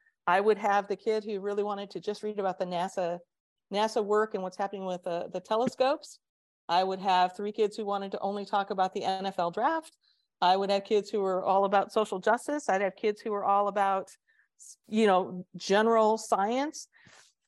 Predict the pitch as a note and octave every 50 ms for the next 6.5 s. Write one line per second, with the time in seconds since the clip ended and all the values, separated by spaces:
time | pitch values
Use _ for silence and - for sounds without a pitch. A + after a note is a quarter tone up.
0 | _ _ _ _ _ - B3 B3+ B3+ A#3+ A#3 C4 C4+ C4 B3+ B3+ - A3+ B3+ C4+
1 | D4+ E4 D#4 D4+ C#4+ - C#4 C4 B3+ - - A3 A3 - A3+ A3+ A3 A3 G#3+ G#3+
2 | G#3 G#3 - B3 A3 A3+ A3+ A3+ A3 G#3 G3+ - - G3 F#3+ G#3+ A#3+ C4+ C#4+ D4
3 | C4+ B3 A3+ G#3+ G3+ G3+ G3+ - - A#3+ C4+ D#4 - - B3 - - - F#3+ F#3
4 | F3+ F3+ G3 G3 G3 G3+ - _ _ - G#3+ G#3+ G#3+ G#3 A3 A3+ A3+ A3 G#3 F3
5 | F3 G3 G3 G3 G#3 G#3+ A3+ A#3 A#3+ B3 B3 - - G3 F3+ F#3 F3+ G3+ G#3+ G#3+
6 | - A#3+ A3+ A3+ A3+ - A#3 A#3 A#3 A#3+